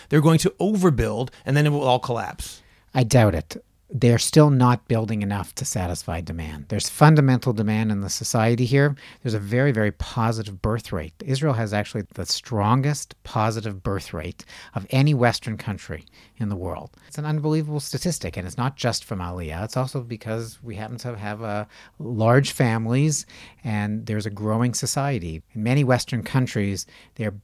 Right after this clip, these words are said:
Speaker 2: barely sustaining their base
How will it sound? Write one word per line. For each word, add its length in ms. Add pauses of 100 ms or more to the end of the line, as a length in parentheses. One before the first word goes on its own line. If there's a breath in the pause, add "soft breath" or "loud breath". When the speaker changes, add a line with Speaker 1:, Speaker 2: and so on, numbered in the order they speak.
(100)
Speaker 2:
barely 380
sustaining 960
their 120
base 680